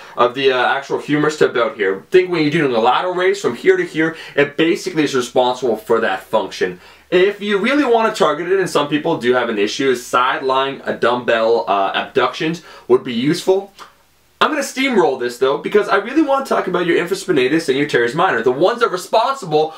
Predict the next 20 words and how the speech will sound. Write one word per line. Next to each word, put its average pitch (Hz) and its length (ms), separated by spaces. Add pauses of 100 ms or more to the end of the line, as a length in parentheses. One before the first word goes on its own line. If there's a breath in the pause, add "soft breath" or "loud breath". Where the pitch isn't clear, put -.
(160 loud breath)
for 208 240
external 180 680
rotation. 156 680 (180 loud breath)
You 143 80
heard 190 160
me 190 80
say 165 380 (100)
people 175 240
have 160 140
too 165 140
much 143 200
of 131 80
an - 140
internal 147 480
rotation. 104 500
They're 113 80
rotated 123 600
in 156 260
like 127 160
so. - 380